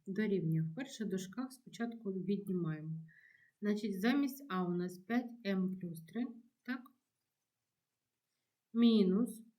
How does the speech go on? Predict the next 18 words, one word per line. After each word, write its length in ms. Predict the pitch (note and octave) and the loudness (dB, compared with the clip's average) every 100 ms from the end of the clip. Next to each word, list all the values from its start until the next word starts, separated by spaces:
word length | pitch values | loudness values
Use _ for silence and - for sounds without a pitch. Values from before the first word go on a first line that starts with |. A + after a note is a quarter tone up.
| _ | _
дивіться, 540 | F#3+ F3 G3+ G3+ - E3+ | -8 0 2 2 0 -4
будьте 440 | D#3+ G3 G#3+ B3 | -2 -2 -2 -2
уважні, 880 | G#3 A3+ A#3+ G3+ F#3+ F3 E3+ - A#3 | -2 2 2 2 0 0 -2 -2 -4
тому 340 | A#3 A3+ G#3 B3 | 0 2 2 2
що 200 | - G#3 | 0 0
змінюємо 680 | F#3+ F#3+ A#3 C4 B3 A#3+ | 2 2 2 4 6 4
знаки 460 | F#3 F3+ F#3+ G3 G#3+ | 4 2 0 -2 0
на 380 | F3+ E3+ E3+ G3+ | 0 0 -2 -4
протилежні. 760 | F#3+ G3 F3 E3+ D#3+ D#3+ D#3 | -4 -6 -4 -2 0 -2 -4
П'ять 580 | D#3+ D#3+ F3+ F3 E3 D#3+ - E3+ | -10 -6 -4 -2 -2 -6 -12 -6
м. 440 | F3 A#3 A#3 - _ _ _ _ _ _ _ _ - | -2 -2 -2 -10 _ _ _ _ _ _ _ _ -8
Далі 540 | F#3 F#3+ F#3 E3+ D#3+ - | 0 2 2 0 -4 -10
замість 500 | F#3 G3 F#3+ F#3 F#3+ | -2 2 2 2 0
мінус 320 | C4+ E4 D#4+ | 2 4 2
три 160 | - C#4 | -2 -4
буде 300 | A#3 G#3 G#3+ | -2 0 -2
плюс 380 | - E3+ D#3+ - | -2 -2 -2 -6
три, 260 | - E3 | -8 -8